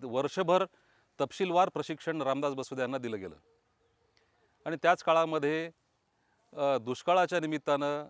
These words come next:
मुंबईची आमची संस्थेची एक, अ, मित्रसंस्था आहे केअरिंग फ्रेंड्स नावाची,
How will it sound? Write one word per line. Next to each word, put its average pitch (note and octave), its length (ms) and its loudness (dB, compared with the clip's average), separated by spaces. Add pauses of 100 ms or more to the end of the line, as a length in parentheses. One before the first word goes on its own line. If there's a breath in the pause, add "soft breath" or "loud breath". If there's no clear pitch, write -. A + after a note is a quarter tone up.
(180)
मुंबईची D3+ 580 -4
आमची D#3 300 -2
संस्थेची D#3 560 -6
एक, D3+ 240 -4
अ, C#3+ 140 0
मित्रसंस्था C#3+ 640 -4
आहे B2+ 180 0
केअरिंग C#3 340 -4
फ्रेंड्स B2+ 280 -8
नावाची, G#2 340 -8